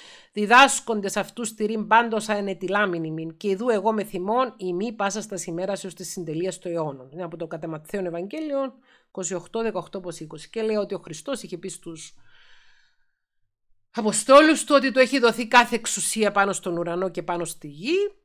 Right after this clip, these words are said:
και λέει στους μαθητές του να πορευθούν και να μαθητεύσουν, να διδάξουν σε όλα τα έθνη την αλήθεια του Χριστού, να τα βαφτίσουν στο όνομα του Πατρός και του Υιού και του Αγίου Πνεύματος, δι-, να τους διδάσκουν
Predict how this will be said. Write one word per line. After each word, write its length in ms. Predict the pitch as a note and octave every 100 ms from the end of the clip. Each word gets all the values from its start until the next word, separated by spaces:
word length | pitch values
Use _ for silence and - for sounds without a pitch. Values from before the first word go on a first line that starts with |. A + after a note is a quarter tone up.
| _ _
και 140 | - B3+
λέει 160 | B3
στους 200 | A#3 G3+
μαθητές 400 | F#3 E3 E3+ A3
του 140 | A3 G#3+
να 440 | F3+ E3+ D#3+ D3 - - _ - - - -
πορευθούν 880 | - E3+ E3 D#3 - G#3 D4 E4+ F4 - - - -
και 140 | A3
να 100 | G3
μαθητεύσουν, 920 | F3 D#3 D#3 F#3 G3 - - G#3 G3 - - -
να 300 | - F#3 F3
διδάξουν 520 | E3+ F#3 G3+ G#3 - F#3
σε 180 | -
όλα 240 | G3 F#3+ E3
τα 80 | D#3+
έθνη 680 | F#3+ A3 C4 C4+ C#4 C#4+ D4 - - - _ _ _ _ - - - -
την 160 | F3+
αλήθεια 380 | E3 F3+ F#3+ F#3+
του 120 | F#3
Χριστού, 500 | - D#3+ - B3 C4+
να 100 | C4
τα 120 | G3+
βαφτίσουν 500 | F3+ F3 - G#3+ G#3+
στο 160 | F3 G3
όνομα 260 | F#3+ F3 E3
του 80 |
Πατρός 360 | E3 D#3+ F3 E3+
και 100 | F3
του 60 | E3+
Υιού 80 |
και 80 | E3
του 80 | D#3+
Αγίου 160 | D#3+ D#3+
Πνεύματος, 440 | E3+ A#3+ B3 G#3
δι-, 300 | F#3 F3+ F3
να 120 | F3
τους 160 | E3+ F3
διδάσκουν 800 | F3 F3+ G#3 G#3 - F#3+ F3+